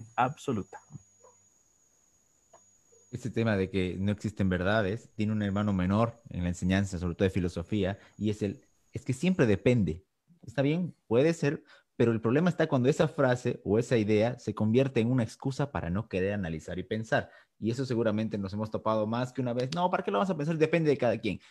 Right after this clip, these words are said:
Speaker 2: Entonces ya no hay criterios ni objeciones morales <laughs> ni de ninguna clase porque depende. Entonces también es un poquito peligroso por ese lado. Y hace rato Gonzalo to-, tocaba algo que me quedó, me quedó en la cabeza,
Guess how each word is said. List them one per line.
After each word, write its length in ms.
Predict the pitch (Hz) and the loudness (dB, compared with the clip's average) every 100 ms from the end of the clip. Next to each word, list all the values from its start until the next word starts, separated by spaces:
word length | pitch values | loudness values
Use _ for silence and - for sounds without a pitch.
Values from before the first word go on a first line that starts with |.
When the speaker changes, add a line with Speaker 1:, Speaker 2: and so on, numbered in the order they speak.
| _ | _
Speaker 2:
Entonces 240 | - 98 92 | -14 -8 -2
ya 100 | 98 | 0
no 80 | |
hay 80 | 101 | -2
criterios 460 | 101 95 104 113 104 | -4 -2 0 0 -2
ni 80 | 107 | -4
objeciones 400 | 98 - 104 98 | -6 -4 -4 -2
morales 640 | 95 101 123 131 113 104 | 0 4 6 6 4 2
<laughs> 100 | 113 | 0
ni 100 | 147 | 0
de 20 | |
ninguna 340 | 120 117 120 120 | 0 0 -2 0
clase 240 | 135 151 | -2 0
porque 260 | 113 - 101 | -4 -2 -2
depende. 480 | 92 123 117 85 | 2 2 2 -2
Entonces 300 | - 104 110 | -8 -6 -6
también 300 | - 107 127 | -2 0 0
es 80 | 123 | 0
un 60 | 110 | -2
poquito 280 | 107 107 92 | -4 -4 -4
peligroso 480 | 87 85 95 92 | -2 0 0 -2
por 160 | - 85 | -8 -6
ese 160 | 80 - | -6 -10
lado. 220 | 60 - - - - _ _ - | -14 -14 -20 -20 -20 _ _ 0
Y 300 | 127 127 - | 2 2 0
hace 200 | 160 - | -2 2
rato 480 | 240 233 247 220 - - - | 2 6 6 4 -4 -20 -18
Gonzalo 440 | - 139 156 196 | -6 -2 2 2
to-, 240 | 190 180 175 | 4 -2 -2
tocaba 300 | - 139 170 | -6 2 2
algo 200 | 160 156 | 4 0
que 160 | 151 113 | 0 -2
me 140 | 110 | -2
quedó, 240 | 110 135 135 | 0 0 0
me 180 | 143 131 | -2 0
quedó 300 | 135 135 139 | 4 4 4
en 60 | 123 | 2
la 60 | |
cabeza, 440 | - 139 113 156 | 2 2 2 -4